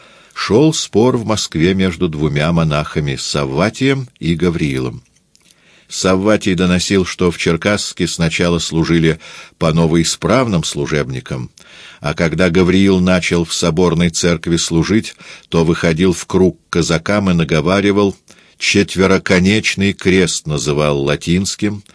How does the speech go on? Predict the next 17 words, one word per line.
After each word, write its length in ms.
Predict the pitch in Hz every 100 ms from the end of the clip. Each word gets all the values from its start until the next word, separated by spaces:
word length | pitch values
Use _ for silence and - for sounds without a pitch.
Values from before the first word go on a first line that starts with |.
| - - - -
войск 480 | 69 85 80 - -
послушало — 840 | 82 - 78 98 - 110 117 120 - _ _ _ _ - - -
велели 520 | 80 82 98 104 98 92
про 240 | - 87
свиры 460 | - 80 82 82 87
печатать 640 | 110 - 110 107 107 -
по 80 | -
его 320 | 98 98 101
воле 400 | 87 98 95 95 87 _ _
осьмиконечным 1000 | 90 87 - 90 - 87 90 87 - 87
крестом 640 | - 87 82 - 82 85 82 - - -
и 300 | 76 73 71 -
велели 420 | 76 71 85 107
служить 560 | - 98 92 98 92
по 140 | - 90
старому 580 | - - 73 71 73 76
служебнику. 880 | - 76 69 65 62 62 - 64